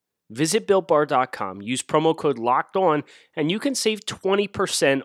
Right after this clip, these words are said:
off your f-, next order of Built Bar. That's built bar dot com, promo code Locked On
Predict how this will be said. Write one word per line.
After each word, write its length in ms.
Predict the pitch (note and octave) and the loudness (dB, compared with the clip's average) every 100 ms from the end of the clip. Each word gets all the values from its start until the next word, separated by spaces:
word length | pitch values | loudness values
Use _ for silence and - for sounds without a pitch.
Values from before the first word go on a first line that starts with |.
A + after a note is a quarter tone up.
| - | -4
off 300 | B2 A#2 - | -2 -2 -2
your 120 | B2+ | -6
f-, 180 | A#2+ - | -6 -10
next 480 | C3 B2+ F#3 - - - | -2 0 0 -2 -8 -4
order 380 | B2 A2 A2 - _ _ _ | 0 0 -4 -8 _ _ _
of 160 | D#3 C#3 | -6 6
Built 220 | A3+ G#3+ | 6 6
Bar. 140 | F#2+ | 0
That's 180 | F2 F2 | -10 -10
built 200 | - B2 | -4 0
bar 140 | F3+ G3+ | 2 2
dot 160 | A3 | 2
com, 220 | - F3 | 0 -2
promo 280 | E3+ C3+ B2 | 0 0 0
code 220 | - A#2 | -2 -4
Locked 260 | G#2+ G#2+ - | -2 -2 0
On 220 | C3+ C3+ | 2 2